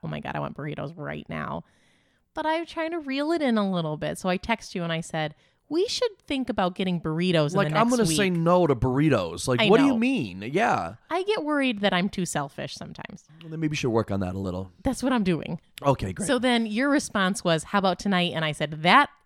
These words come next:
Speaker 1: is the right answer.
Speaker 2: That is the right
Speaker 1: <laughs> You
Speaker 2: answer.
Speaker 1: won this
Speaker 2: I,
Speaker 1: round."
Speaker 2: I picked you up from work. We placed
Speaker 1: <laughs>
Speaker 2: the order. They brought it out to the car. Holy
Speaker 1: Mm.
Speaker 2: cow.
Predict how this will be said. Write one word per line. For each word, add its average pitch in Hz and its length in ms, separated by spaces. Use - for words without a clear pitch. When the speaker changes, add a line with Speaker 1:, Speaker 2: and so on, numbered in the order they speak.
Speaker 1:
is 180 180
the 165 100
right 160 240
answer. 151 220
Speaker 2:
That 165 160
is 120 120
the 123 120
right 135 300
Speaker 1:
<laughs> - 40
You 208 260
Speaker 2:
answer. 196 100
Speaker 1:
won 175 480
this 190 180
Speaker 2:
I, - 40
Speaker 1:
round." 156 300
Speaker 2:
I 127 60
picked 165 280
you 175 80
up - 100
from 147 200
work. 170 300
We 123 120
placed 185 380
Speaker 1:
<laughs> - 0
Speaker 2:
the 143 120
order. 151 360
They 120 140
brought 139 240
it 139 120
out 131 200
to 143 60
the 120 100
car. 123 460
Holy 131 480
Speaker 1:
Mm. 214 160
Speaker 2:
cow. 95 320